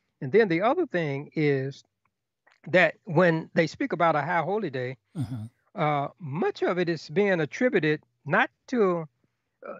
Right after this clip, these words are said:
Speaker 1: not to Passover, uh, eh, uh, not to Passover, uh, first fruits and unleavened bread and Pentecost. It's not,
Speaker 2: Yeah.
Speaker 1: it's, it's not attributed to that.
Speaker 2: Okay.
Speaker 1: Many of 'em attribute the high holy days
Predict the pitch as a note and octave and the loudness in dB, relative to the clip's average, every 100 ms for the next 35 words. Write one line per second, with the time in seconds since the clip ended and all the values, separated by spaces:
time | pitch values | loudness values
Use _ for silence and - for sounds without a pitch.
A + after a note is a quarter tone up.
0 | - D#3+ A3+ - E3 - G3+ G3 - F3+ | 0 2 2 2 0 4 4 4 0 -4
1 | D#3 E3 E3 _ _ _ _ _ _ _ | -2 -6 -8 _ _ _ _ _ _ _
2 | _ E3 D3 C3+ C3 - _ _ _ E3 | _ 0 0 0 -4 -12 _ _ _ -6
3 | D3+ E3+ C#3+ F3 D3+ F#3 - C#3+ F#3 F3 | -4 -2 -2 -2 -2 -2 -2 0 4 4
4 | E3+ F3+ E3 D3 D3+ D3+ _ _ _ _ | 4 0 0 0 -6 -8 _ _ _ _
5 | _ _ _ F#3 C3+ - - F3 E3 - | _ _ _ -2 -2 -2 2 4 4 -2
6 | F3 D#3 D#3 - - _ - C#3 D3+ D#3 | 0 0 -4 -14 -20 _ -6 -2 0 2
7 | D#3+ C#3+ C3 D3+ E3 C#3 B2+ - _ _ | 2 2 -2 2 2 2 -2 -10 _ _
8 | _ - C#3 A2+ A#3 G#3+ - C3 C3 - | _ -8 -8 0 0 0 -2 -2 -4 -8
9 | E3+ G#3+ G3+ A#2 A2 - F#3 - - C3+ | -2 0 0 -2 -18 -14 -14 -14 -10 -2
10 | G3 A3+ F3+ C4+ F4 - C3 B2+ B2 D#3 | 2 2 0 -4 -4 -6 -6 -4 -4 -6
11 | _ _ - - _ _ C3 E3 F#4+ G4+ | _ _ -20 -20 _ _ 0 2 4 4
12 | F#3 F3 F3 - E3 - G#3+ E3+ D#3+ D3+ | 4 0 -6 -8 -10 -2 -2 0 -2 0
13 | G3 F3+ G#3 B3 A#3 D#3+ D#3 C#3+ C#3+ D#3 | 2 2 2 -2 -4 -4 -2 -2 -4 -8